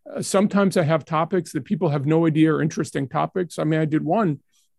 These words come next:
that, that you might or might not remember with the guy who introduced, uh, Turkish soap operas to Arab television. <laughs>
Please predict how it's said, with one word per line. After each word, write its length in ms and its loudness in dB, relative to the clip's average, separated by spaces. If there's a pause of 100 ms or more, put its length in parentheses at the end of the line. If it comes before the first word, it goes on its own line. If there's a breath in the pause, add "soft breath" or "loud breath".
(100)
that, 220 -6
that 160 -4 (340)
you 180 -2
might 400 2
or 60 6
might 180 4
not 200 -2
remember 460 0
with 220 -4
the 80 0
guy 280 2
who 200 4
introduced, 600 0 (540)
uh, 220 -2 (160)
Turkish 400 2
soap 200 0
operas 380 -2
to 100 -6
Arab 260 0
television. 500 -4
<laughs> 60 -16